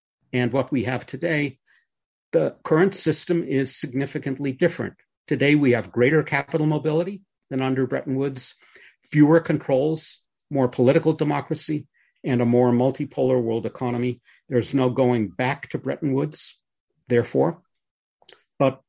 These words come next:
the same kind of tensions that afflicted Bretton Woods are evident today. These include the mismatch between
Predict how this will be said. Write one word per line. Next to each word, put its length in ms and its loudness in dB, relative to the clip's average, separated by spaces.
the 80 0
same 260 2
kind 220 2
of 140 -6
tensions 720 -2
that 120 -6
afflicted 600 -6
Bretton 300 -2
Woods 540 -2
are 160 -2
evident 600 0
today. 520 -2
These 260 0
include 420 0
the 60 2
mismatch 720 -2
between 600 -4